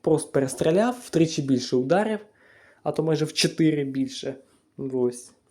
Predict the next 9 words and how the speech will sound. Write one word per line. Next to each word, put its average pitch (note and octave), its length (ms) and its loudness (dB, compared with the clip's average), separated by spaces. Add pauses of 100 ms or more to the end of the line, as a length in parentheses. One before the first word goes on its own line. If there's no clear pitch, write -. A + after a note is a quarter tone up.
(460)
Вісім-два C#3 520 2
удари A#2+ 240 0
получив, D3+ 500 0
також A#3 360 2
мадридський G#3 460 4
Гран G3 380 2
перестріляв G3 760 2 (420)
Лас D#3+ 280 0
Пальмас, C#3+ 580 0